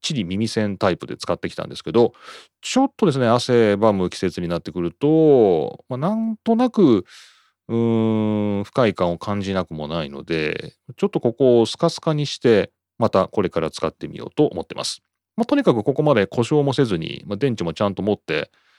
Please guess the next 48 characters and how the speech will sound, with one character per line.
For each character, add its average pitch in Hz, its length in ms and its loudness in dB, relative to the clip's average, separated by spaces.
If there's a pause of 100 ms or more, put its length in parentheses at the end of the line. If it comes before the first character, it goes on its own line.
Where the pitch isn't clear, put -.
(160)
え 87 200 -2
ー、 82 40 -6
五 98 140 0
千 135 220 -2
円 127 120 -2
で 110 80 -2
し - 60 -14
た - 100 -12
か - 100 -12
ね。 92 280 -6
え 80 420 -8
ー、 - 0 -
で、 80 100 -4
買 95 160 -8
っ - 40 -10
た 110 120 -4
割 117 220 0
に 120 80 -2
は 80 100 -2
で 82 100 -12
す - 140 -16
ね、 57 280 -16
ま 82 240 -6
あ、 76 40 -16
ち - 120 -8
ゃ 90 40 0
ん 82 60 -6
と 87 80 -8
し - 80 -10
て 92 80 0
る 80 80 -4
な 147 280 2
と 139 100 -4
い - 20 0
う 175 40 0
の 185 100 0
が、 78 160 0
ま 82 100 -8
あ、 - 20 -14
こ - 140 -20
こ 87 60 -10
ま 76 120 -6
で 73 80 -8
の 147 360 4
感 76 200 -6
想 - 220 -10
で - 100 -6
す。 - 220 -6